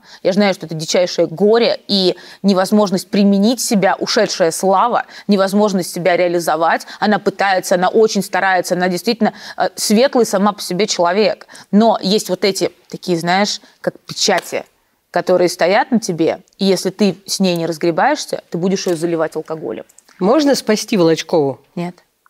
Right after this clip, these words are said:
Speaker 1: Я думаю, что нет. Она не хочет, ей не надо. У неё всё хорошо. То есть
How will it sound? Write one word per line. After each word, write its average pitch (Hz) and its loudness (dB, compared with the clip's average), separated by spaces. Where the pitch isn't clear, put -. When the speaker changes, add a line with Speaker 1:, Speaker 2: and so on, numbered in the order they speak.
Speaker 1:
Я 170 0
думаю, 170 -8
что - -16
нет. 170 -12
Она 175 -4
не 196 -2
хочет, - -10
ей 185 -2
не 175 -4
надо. 185 -6
У 196 2
неё 208 4
всё 262 0
хорошо. 214 0
То 233 2
есть 226 0